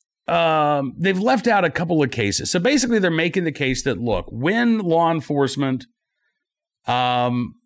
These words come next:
well, here, I, let's just quote from the story itself. "In an investigation published in May, Reuters revealed that federal appeals courts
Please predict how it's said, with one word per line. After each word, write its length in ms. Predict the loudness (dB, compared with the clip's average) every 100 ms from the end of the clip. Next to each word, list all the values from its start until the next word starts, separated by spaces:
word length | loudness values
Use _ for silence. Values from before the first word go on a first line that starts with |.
| _ _ _ _ _ _ _ _
well, 260 | 0 2 2
here, 220 | 2 2
I, 140 | 2 2
let's 180 | 0 0
just 160 | -2
quote 220 | 0 0
from 140 | 0 -2
the 60 |
story 300 | 0 -2 0
itself. 380 | -2 -4 -8 -12 _ _ -18 -18 -20 _ _ _ _ _ -8 0
"In 80 |
an 100 | 2
investigation 640 | 4 2 0 0 0 0 0
published 300 | 0 0 2
in 100 | 2
May, 140 | 2
Reuters 340 | 2 2 2 2
revealed 260 | 2 2
that 100 | 0
federal 280 | 0 0 0
appeals 300 | 2 0 2
courts 280 | 0 0